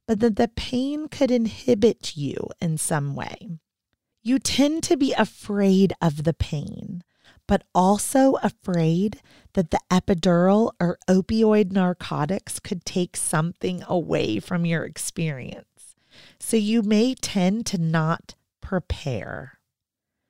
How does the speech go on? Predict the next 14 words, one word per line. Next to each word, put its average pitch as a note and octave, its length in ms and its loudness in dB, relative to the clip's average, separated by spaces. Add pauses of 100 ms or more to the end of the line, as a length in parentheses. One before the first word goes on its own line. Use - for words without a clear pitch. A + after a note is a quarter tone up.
(300)
Many B3 340 2
sevens E3+ 560 2
will D3+ 140 0
sign E3+ 540 0
up C#4+ 200 2
for C4+ 140 2
a B3+ 60 0
childbirth F#3 600 2
class D#3 420 -2 (120)
and F3 280 2
buy F3 380 4 (100)
all G3 360 6
the A#3+ 180 0
books, - 680 -2